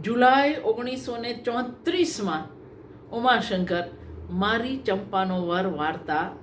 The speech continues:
લખે છે. લેખકને મારી ચંપાનો વર વાર્તામાં સંપ્રજ્ઞાત અને અસંપ્રજ્ઞાત માનસના અંધારા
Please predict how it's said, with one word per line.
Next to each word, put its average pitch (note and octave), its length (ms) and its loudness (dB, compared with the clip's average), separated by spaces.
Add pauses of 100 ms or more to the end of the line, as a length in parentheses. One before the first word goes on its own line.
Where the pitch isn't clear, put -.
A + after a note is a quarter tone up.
(380)
લખે F#3 500 2
છે. - 200 -16 (2500)
લેખકને D#4+ 1080 4 (880)
મારી B3+ 520 4
ચંપાનો B3+ 760 0
વર A3+ 240 4
વાર્તામાં G3+ 920 0
સંપ્રજ્ઞાત C#4 1400 2
અને A#3 400 -4
અસંપ્રજ્ઞાત B3 1200 2
માનસના G#3 960 2 (500)
અંધારા G#3+ 840 4